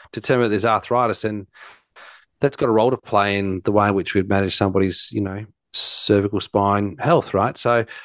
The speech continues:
when you tell someone that they've got that problem, you've kind of got to go back to where that began. And it's like, you know, what was the trauma that you had at that point in time? And,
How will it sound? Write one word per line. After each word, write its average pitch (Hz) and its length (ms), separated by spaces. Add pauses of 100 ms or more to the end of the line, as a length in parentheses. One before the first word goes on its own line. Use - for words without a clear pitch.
(720)
when 175 120
you 180 60
tell 202 220
someone 127 340
that 113 160
they've 107 80
got 117 160
that - 160
problem, 113 580
you've 120 140
kind 220 240
of - 60
got 156 140
to 131 100
go 135 280
back 127 360
to 123 240
where 123 260
that 113 240
began. 110 500
And 110 80
it's 104 140
like, 110 220
you 131 120
know, 90 260
what 156 180
was 123 220
the 98 360
trauma 110 460
that 90 100
you 87 140
had 113 320
at 92 60
that - 140
point 101 220
in 85 80
time? 110 480
And, 113 340